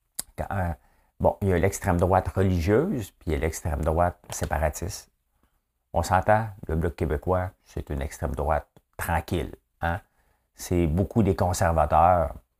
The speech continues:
euh, non avoués qui sont dans le Bloc québécois. Euh, ils sont orphelins du Reform Party, tout simplement. On est orphelin du Reform Party, donc on vote pour le Bloc québécois. Donc les deux se sont mis ensemble pour voter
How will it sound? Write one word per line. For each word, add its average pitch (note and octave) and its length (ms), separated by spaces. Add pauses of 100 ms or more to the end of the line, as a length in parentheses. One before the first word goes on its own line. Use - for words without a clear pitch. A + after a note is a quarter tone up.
(540)
euh, E2 160
non F#2+ 300
avoués E2+ 520 (160)
qui - 120
sont E2 180
dans C#2+ 140
le D2 60
Bloc D2+ 240
québécois. - 460 (540)
Euh, B1+ 480 (120)
ils - 60
sont D2 240
orphelins G2 540 (140)
du E2+ 280 (840)
Reform G#2 520
Party, F2+ 300 (180)
tout - 100
simplement. D#2 380 (120)
On F2 140
est G#2 180
orphelin F2 380
du F#2 140
Reform D#2+ 320
Party, D#2+ 280
donc F#2 200
on E2+ 80
vote E2 380
pour E2 100
le D2 80
Bloc D2+ 220
québécois. E2 400
Donc F2+ 220
les G#2+ 120
deux C3+ 160
se A#2 120
sont F2+ 180
mis F2+ 80
ensemble A2+ 340
pour A2+ 160
voter E2+ 400